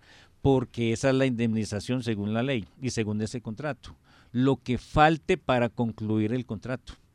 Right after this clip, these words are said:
Ah, como él se gana mensualmente, es decir, si se gana cincuenta millones, son doce por cinco, sesenta, seiscientos millones de pesos. No sé cuánto estará ganando el jugador.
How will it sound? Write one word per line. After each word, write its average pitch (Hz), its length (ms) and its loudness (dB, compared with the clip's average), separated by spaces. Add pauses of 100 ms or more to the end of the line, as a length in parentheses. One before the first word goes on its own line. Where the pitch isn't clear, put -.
(140)
Ah, 147 140 4
como 117 280 -2
él 110 80 0
se 139 120 2
gana 139 240 2
mensualmente, 117 600 0
es 107 40 -4
decir, 120 240 -2
si 104 100 -6
se 107 60 -2
gana 120 220 2
cincuenta 127 420 -4
millones, 147 400 -2
son 123 140 -4
doce 117 220 -4
por 107 160 -8
cinco, 175 340 -4
sesenta, 120 500 -2
seiscientos 117 480 -4
millones 110 340 -6
de 101 80 -10
pesos. - 440 -20 (680)
No 117 120 -4
sé 113 120 -6
cuánto 113 220 -8
estará 98 240 -10
ganando 104 320 -6
el 110 80 -8
jugador. 107 380 -8